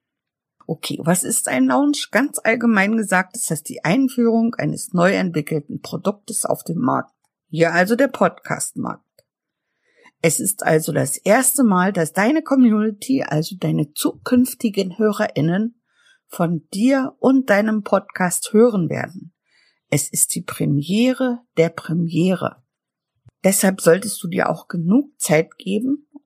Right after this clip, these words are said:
um deine Trailerfolge zum Podcast-Start gut planen und umsetzen zu können. In meiner Prozessvorlage zum Podcast-Start empfehle ich zum Beispiel mindestens vier Wochen.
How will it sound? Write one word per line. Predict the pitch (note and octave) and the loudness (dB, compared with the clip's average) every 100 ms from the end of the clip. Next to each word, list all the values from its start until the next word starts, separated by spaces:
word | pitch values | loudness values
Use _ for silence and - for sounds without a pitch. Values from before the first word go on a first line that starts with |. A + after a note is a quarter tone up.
| _ | _
um | - C4 D4+ | -4 0 2
deine | B3+ A#3 G#3+ | 4 2 0
Trailerfolge | - F#3 G#3 A3 - F3+ F#3 G3 | -4 -2 0 0 2 0 0 -4
zum | G3+ F#3 | -4 -2
Podcast-Start | F#3 E3+ - E3+ E3+ - D3+ D#3+ - | -2 -2 -4 -6 -6 -4 0 0 -2
gut | - F3+ - | -10 -10 -8
planen | D#3 C3+ E3 B3 A#3 | 0 2 2 2 0
und | G3 - | -2 0
umsetzen | G#3+ G#3+ D#3 - - C#3+ | 0 2 0 -2 -10 -10
zu | - - | -10 -12
können. | - - E3 - _ _ _ _ _ _ _ _ _ _ _ _ - | -8 -8 -8 -14 _ _ _ _ _ _ _ _ _ _ _ _ -8
In | D#3+ D#3+ | -2 0
meiner | D3+ D3+ | 2 0
Prozessvorlage | D3+ F#3 - - B3+ - - D4 B3+ B3 C#4 C#4 - | -2 -6 -4 -4 -4 -2 -2 0 2 2 0 -2 -2
zum | - A#3 | -2 -2
Podcast-Start | G3 G#3+ - A3+ G3+ - F#3+ G3 - - | 0 -2 -2 -4 -2 -2 -2 -2 -8 -2
empfehle | F#3 F3+ F#3+ F#3 | -2 -2 -6 -4
ich | G3 F3+ | -6 -8
zum | - F#3+ E3+ | -8 -4 2
Beispiel | E3+ E3 - G3+ E3+ | 2 2 0 -2 0
mindestens | E3+ F#3+ B3 B3+ - A3 F#3+ - | 2 4 2 2 -4 -2 -2 -4
vier | - G#3+ A3 F#3 | -6 -2 0 0
Wochen. | E3 - - | -4 -4 -10